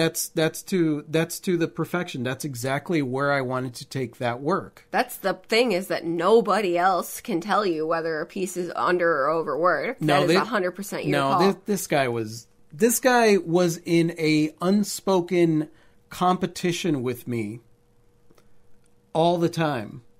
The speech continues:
Speaker 1: right? And he, whenever I talk about that artist that sits there with their arms crossed and are all pissed because nobody's buying their art,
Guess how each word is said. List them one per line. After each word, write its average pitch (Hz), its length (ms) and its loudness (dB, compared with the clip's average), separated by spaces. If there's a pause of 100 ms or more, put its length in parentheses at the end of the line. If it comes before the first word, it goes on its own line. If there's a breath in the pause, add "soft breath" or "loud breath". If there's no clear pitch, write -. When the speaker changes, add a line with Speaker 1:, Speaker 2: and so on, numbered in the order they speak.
Speaker 1:
right? 139 380 -6 (260)
And 135 600 -6 (160)
he, 180 480 0
whenever 160 580 0
I 185 140 4
talk 160 320 -2
about 151 280 0
that 135 220 -4
artist 151 380 -2
that 143 180 -6
sits - 300 -6
there 156 240 4
with 135 140 -4
their 131 140 -4
arms 147 360 -2
crossed 139 420 0
and 143 80 -4
are 123 140 -2
all 139 140 0
pissed - 380 -6
because 131 360 -6
nobody's 139 340 -2
buying 131 300 -2
their 123 260 -2
art, 151 380 0